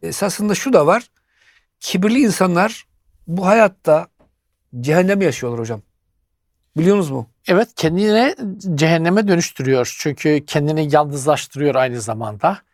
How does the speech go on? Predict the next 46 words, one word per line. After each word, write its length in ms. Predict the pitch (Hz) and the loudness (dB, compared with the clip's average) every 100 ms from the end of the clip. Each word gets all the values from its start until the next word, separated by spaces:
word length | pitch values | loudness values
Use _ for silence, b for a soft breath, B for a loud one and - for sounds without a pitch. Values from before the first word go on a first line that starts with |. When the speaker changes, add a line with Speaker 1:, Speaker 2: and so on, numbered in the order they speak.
| - | -4
Speaker 1:
Bir 60 | |
de 60 | 165 | -2
şu 160 | - 240 | 2 4
var. 220 | 214 - _ _ - | 4 0 _ _ 0
"Ben 100 | 185 | 2
size 140 | 226 160 | 2 -2
karşı 220 | 120 139 | -4 -6
kibirlendim. 580 | 214 202 196 175 127 - | -2 4 4 2 -4 -10
Sizin 220 | 180 190 | -6 -4
de 40 | |
eliniz 280 | 185 185 180 190 | 0 2 0 0
armut 280 | 165 175 - | 0 0 -6
toplamıyor 460 | - 151 208 247 | -6 -4 -2 -2
ki." 220 | - 113 - _ 190 | -2 -8 -10 _ 0
Speaker 2:
Evet, 320 | 147 117 - | 2 0 0
Speaker 1:
Sen 80 | 165 | 2
Speaker 2:
ona 80 | |
Speaker 1:
misin 140 | 202 220 | 4 4
bana 60 | 170 | 4
Speaker 2:
karşılık 180 | 220 202 | 6 4
Speaker 1:
karşı 220 | 185 160 | 4 2
Speaker 2:
bir 60 | |
Speaker 1:
kibirlenen? 580 | 135 208 196 180 208 262 | 2 4 4 6 4 2
Speaker 2:
şey 300 | - 151 135 | 2 0 2
veriyor. 320 | 123 117 107 - | 2 2 2 4
Speaker 1:
Olmadık 420 | 247 240 226 214 | 4 4 -2 2
yerde, 220 | 220 208 | 2 2
olmadık 400 | - 226 240 220 | 4 4 4 2
şekilde 300 | - 208 233 | 0 0 0
bir 60 | 311 | 0
tane 180 | 233 220 | 2 4
vuruyorsunuz. 720 | 208 226 196 185 226 - - - | 4 4 4 0 -2 -4 -10 0
Speaker 2:
Evet. 260 | 139 101 - _ - | 2 2 -4 _ 2
Speaker 1:
Ayağıma, 440 | 170 170 165 156 | 6 6 4 0
dizime. 460 | 151 151 147 170 233 _ _ _ _ | -2 -6 -6 -6 -8 _ _ _ _
Yani, 200 | 131 127 | -4 -4
e, 300 | 131 139 127 | -6 -10 -14
sen 200 | 123 151 | -6 -6
şimdi 420 | 127 147 147 147 | -4 -4 -4 -4
şoför 380 | - 170 180 175 | -4 -2 0 0
deyip 200 | 165 226 | 0 0
geçme. 320 | 247 202 175 | 0 0 0
Adam 200 | 180 180 | 0 0
seni 220 | 151 180 202 | -2 -2 2
bir 60 | |
yerde, 400 | 214 151 160 202 | 4 4 0 -4